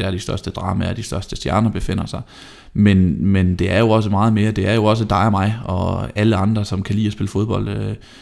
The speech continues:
for, for, for hyggens skyld og for venskabets skyld og for, for sportens skyld. Og, og det kan, derfor kan jeg godt lide, at den her bog er repræsenteret. Og det,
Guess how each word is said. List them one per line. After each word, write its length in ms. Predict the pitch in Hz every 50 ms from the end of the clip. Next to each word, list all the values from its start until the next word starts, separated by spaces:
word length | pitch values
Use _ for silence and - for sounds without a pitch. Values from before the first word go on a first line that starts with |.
| - _ _ _ - - -
for, 260 | - - 95 90 92 92
for, 200 | - - 98 95
for 140 | 95 - 98
hyggens 240 | 95 123 156 165 -
skyld 260 | - - 104 107 98
og 120 | 64 - -
for 100 | - 104
venskabets 460 | 107 107 120 - 117 110 110 113 -
skyld 280 | - - 101 101 - -
og 140 | - 104
for, 320 | - - 95 98 98 101 104
for 140 | - - -
sportens 360 | - - 98 113 - 110 -
skyld. 240 | - - 101 98 - - - - - - - - - - _ -
Og, 200 | - 95 90 60
og 140 | - 98 -
det 100 | 123 -
kan, 140 | 123 110 - -
derfor 180 | 113 - 113
kan 40 | 107
jeg 60 | 107 101
godt 160 | 107 107 107
lide, 80 | 113
at 60 | 110 98
den 140 | 104 101
her 100 | 104 101
bog 240 | 98 104 104 104 101
er 80 | 101 98
repræsenteret. 560 | 95 - - - 95 95 - 98 98 101 95
Og 140 | - 101 -
det, 300 | 101 101 101 104 101